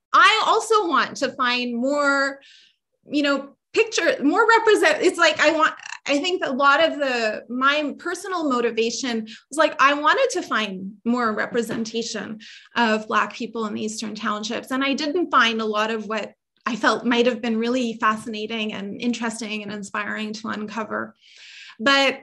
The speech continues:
um, I think what we don't know and what we don't find where it hasn't gone recorded can also be interesting. And, and then it asks questions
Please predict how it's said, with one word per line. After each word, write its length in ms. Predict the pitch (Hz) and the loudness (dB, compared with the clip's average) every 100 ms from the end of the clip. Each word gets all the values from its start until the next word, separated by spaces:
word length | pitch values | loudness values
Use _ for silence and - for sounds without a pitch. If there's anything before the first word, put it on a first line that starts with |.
| - | 0
um, 580 | 262 262 262 262 - - _ _ - | 2 2 2 -2 -6 -16 _ _ -4
I 120 | 302 | -4
think 320 | 302 392 415 311 _ _ _ - | -4 -6 -6 -10 _ _ _ -8
what 400 | 240 254 311 285 | -2 2 2 2
we 200 | 330 262 | 0 0
don't 420 | 262 277 302 - _ _ _ - | 0 -2 -4 -10 _ _ _ -4
know 400 | 226 285 302 294 | 2 2 4 2
and 100 | 277 | 0
what 160 | 254 | -2
we 100 | 277 | 0
don't 280 | 262 262 233 | 0 0 -4
find 580 | - 262 269 302 277 226 | -8 -2 -2 -2 -4 -4
where 120 | 262 | -6
it 80 | 254 | -2
hasn't 380 | 247 240 277 233 | -2 0 -2 -2
gone 220 | 247 262 | -2 -2
recorded 680 | 262 262 247 240 233 226 220 - _ _ _ - | -4 -8 -6 -4 -4 -6 -10 -20 _ _ _ -16
can 540 | - 302 302 277 - _ _ - 202 | -2 0 0 -2 -4 _ _ -18 -2
also 320 | 254 277 294 233 | 0 0 -2 -4
be 160 | - | -4
interesting. 760 | 247 247 233 233 - 233 226 220 | -4 -4 -4 -6 -4 -2 -2 0
And, 340 | 233 220 233 - - | 0 0 -2 -4 -2
and 300 | 269 262 269 | -2 0 0
then 160 | 285 | 0
it 120 | 269 254 - _ _ _ | 0 -4 -10 _ _ _
asks 320 | 254 254 262 - | 4 4 2 -6
questions 840 | - 240 233 262 240 226 220 - | -4 -4 -4 -4 -4 -4 -8 -10